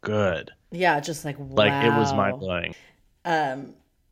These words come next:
Speaker 2: Jagged Little Pill was the album of the year. Alanis Morissette's Jagged Little Pill was the very first concert I ever
Speaker 1: Never.
Speaker 2: went to for Father's Day. Don't you whatever. You're too young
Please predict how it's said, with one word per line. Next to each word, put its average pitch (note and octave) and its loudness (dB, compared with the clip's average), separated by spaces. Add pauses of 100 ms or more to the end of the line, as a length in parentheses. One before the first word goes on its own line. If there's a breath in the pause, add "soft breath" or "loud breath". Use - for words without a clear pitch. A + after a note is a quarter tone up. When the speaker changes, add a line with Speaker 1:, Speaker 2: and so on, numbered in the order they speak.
(360)
Speaker 2:
Jagged G#3+ 6
Little G3 0
Pill F#3 2
was F#3+ 4
the F3+ 6
album F#3+ 8
of F3 -2
the E3+ 0
year. E3+ 0 (180)
Alanis F3 -2
Morissette's F#3 -4
Jagged E3 0
Little E3 -2
Pill F3+ 0 (340)
was F#3 -2
the F3 0
very E3+ 4
first A#3 0
concert G3+ -2
I D#3+ 6
ever D#3+ 4
Speaker 1:
Never. G#3+ 0
Speaker 2:
went F3 -2
to F3+ -6
for F#3+ -8
Father's C#3+ -2
Day. C#3 -2
Don't D4 -4
you C3+ -8
whatever. B2+ -4 (100)
You're F#3+ -6
too A3 -8
young E3+ 2